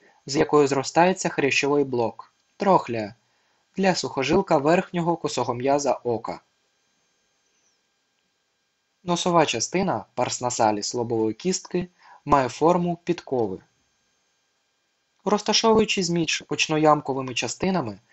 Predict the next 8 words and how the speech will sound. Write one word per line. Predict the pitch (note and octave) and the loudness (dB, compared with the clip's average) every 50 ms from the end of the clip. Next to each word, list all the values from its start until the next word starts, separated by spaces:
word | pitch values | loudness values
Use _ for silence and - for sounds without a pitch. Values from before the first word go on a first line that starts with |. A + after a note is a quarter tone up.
| - - _ _ | -20 -20 _ _
вона | D3+ D#3+ E3+ F3 F3 | 0 2 4 4 4
обмежує | - - D3 C#3 C3+ D3+ D#3+ D#3+ D3 C3 C#3 B2 | 4 0 -2 -2 0 2 2 2 2 2 0 -2
попереду | A#2 - B2 - - E3+ F3+ F#3 F3+ D#3 D3+ | -2 -4 -4 0 2 4 4 4 2 0 0
і | C#3 | -2
з | B2+ | -2
боків | B2 C3 B2+ - - F3+ F#3+ F3+ F#3 - _ | -2 -6 -6 -4 0 -2 -2 -2 -2 -10 _
решітчасту | - C#3+ C3+ C3 - - F#3 F3 - - F3+ D#3 - - D3+ | -4 -4 0 2 2 2 0 -2 -2 -2 -2 -2 0 0 2
вирізку, | C#3+ C#3 B2+ A#2+ A2+ - - - G#2+ - | 2 2 2 0 -4 -6 -6 -8 -8 -8